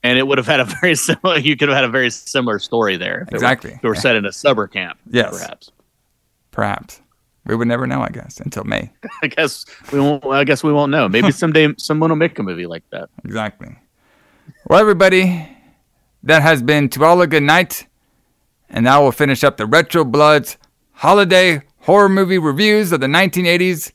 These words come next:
Speaker 2: horror, Christmas horror movies in the nineteen eighties. Very fun month. I enjoyed this month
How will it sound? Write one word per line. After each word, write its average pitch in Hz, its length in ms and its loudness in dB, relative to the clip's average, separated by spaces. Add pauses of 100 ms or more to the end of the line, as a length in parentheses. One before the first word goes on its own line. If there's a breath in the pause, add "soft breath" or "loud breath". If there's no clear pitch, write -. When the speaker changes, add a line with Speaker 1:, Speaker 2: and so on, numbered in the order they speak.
(200)
Speaker 2:
horror, 151 240 2
Christmas 180 400 -2
horror 160 180 2
movies 170 380 -2
in 135 80 -4
the 127 60 -2
nineteen 151 400 -2
eighties. 151 480 -2 (500)
Very 190 240 4
fun 147 300 0
month. 135 300 2
I 135 100 4
enjoyed 131 440 2
this 123 160 -4
month 120 360 -2